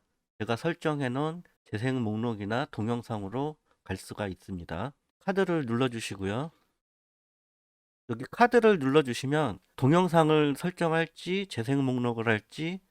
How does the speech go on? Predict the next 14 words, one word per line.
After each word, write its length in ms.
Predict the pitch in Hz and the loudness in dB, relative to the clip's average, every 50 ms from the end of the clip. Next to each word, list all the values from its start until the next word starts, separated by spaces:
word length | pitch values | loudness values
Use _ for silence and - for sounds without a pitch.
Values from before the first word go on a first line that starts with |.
| _ _ | _ _
뭐 100 | - 101 | -14 -14
채널, 560 | - - - 170 170 170 165 160 143 117 98 98 | -10 -4 -2 0 2 2 4 4 4 2 2 0
링크 440 | 120 127 131 - - - 143 127 | 0 -2 -2 -4 -6 -4 -4 -2
네 160 | 101 98 101 110 | 2 2 2 4
가지가 360 | 131 131 120 123 117 127 120 | 4 2 2 0 0 0 0
있는데요. 640 | 101 90 92 90 92 92 113 131 151 156 143 110 - _ _ | 0 0 -2 -4 -4 -2 -2 -2 0 -2 -4 -6 -10 _ _
여기서 240 | 107 107 - 123 113 | -12 -4 0 2 2
원하시는 600 | 95 98 104 110 123 135 131 - - 131 127 120 | 4 4 4 4 4 4 4 2 0 -2 -2 -2
걸로 200 | 117 117 117 113 | 0 0 -2 -2
선택을 460 | 113 - 151 151 - 147 139 127 120 | -2 -4 -6 -6 -4 -6 -6 -4 -2
하신 280 | 131 139 139 - 151 143 | -4 -4 -4 -4 -6 -4
다음에 560 | 127 107 95 98 95 107 127 139 156 165 165 - _ _ _ _ _ _ _ _ _ | -2 -2 -2 -2 -2 -4 -4 -4 -4 -6 -8 -14 _ _ _ _ _ _ _ _ _
눌러주시면 680 | 101 107 113 110 - 101 95 - 120 123 131 139 143 135 | -2 0 0 0 0 -4 -6 -4 -4 -2 -2 -2 -2 -4
됩니다. 520 | - 101 92 92 90 - 87 98 120 143 | -4 -6 -6 -6 -6 -4 -4 -4 -4 -6